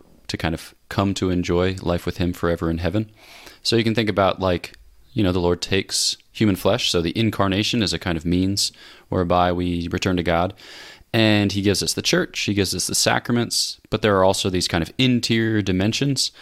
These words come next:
of that beatific life that the Lord gives us while here on earth that come to full fruition, full term in heaven,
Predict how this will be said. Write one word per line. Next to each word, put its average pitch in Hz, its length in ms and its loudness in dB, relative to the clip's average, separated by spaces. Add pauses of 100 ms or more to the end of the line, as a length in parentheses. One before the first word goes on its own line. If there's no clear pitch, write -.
(360)
of 92 340 2
that 90 440 -2
beatific 104 580 0
life 90 420 -2
that 98 140 -6
the 98 60 -2
Lord 92 240 -2
gives 95 240 0
us 92 180 -2
while 92 140 2
here 92 200 -4
on 90 140 0
earth 127 440 -2
that - 320 0
come 92 180 -2
to 87 80 0
full 95 460 0 (500)
fruition, 113 540 -2
full 104 180 -2
term 113 400 0
in 92 120 -4
heaven, 110 280 0